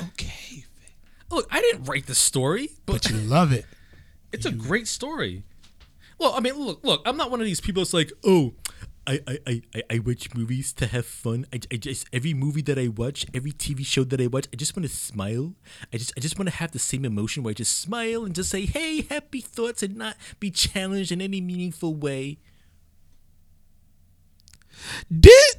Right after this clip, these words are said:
Speaker 1: wasn't there a conversation about your thoughts on how people, like, on Saturday?
Speaker 2: What?
Speaker 1: How you think of yourself higher than those people.
Speaker 2: No,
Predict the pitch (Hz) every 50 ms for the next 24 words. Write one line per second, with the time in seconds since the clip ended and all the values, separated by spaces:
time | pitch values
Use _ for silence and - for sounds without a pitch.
0 | - - - 208 185 285 480 539 554 523 427 415 453 392 254 - - - 247 240
1 | 233 226 202 - - 208 214 196 - 233 214 202 196 214 196 202 208 208 196 196
2 | 202 214 208 202 - - - - 220 208 208 208 202 - - - 233 202 208 208
3 | 185 165 151 233 202 196 196 196 - - 233 202 - 226 202 196 196 180 - -
4 | - - - - - - - - - - - - - - - - - - - -
5 | - - 220 208 214 196 - - 220 208 208 202 202 202 202 202 196 202 202 -
6 | - - - - - - - - - - - - - - - - - - 143 120
7 | 98 90 - - - - - - - - - - - - - - - - - -
8 | - - - - - - - - - - - 190 196 190 190 196 190 190 156 -
9 | - 214 196 175 208 196 185 165 180 185 170 175 - - - - - - 196 175
10 | 170 170 170 - - - - - - - 156 156 156 160 156 160 170 170 175 165
11 | 160 - - - - - - - - - - - - - - - 180 175 180 175
12 | 175 180 165 - - 185 180 175 190 170 170 170 - - 247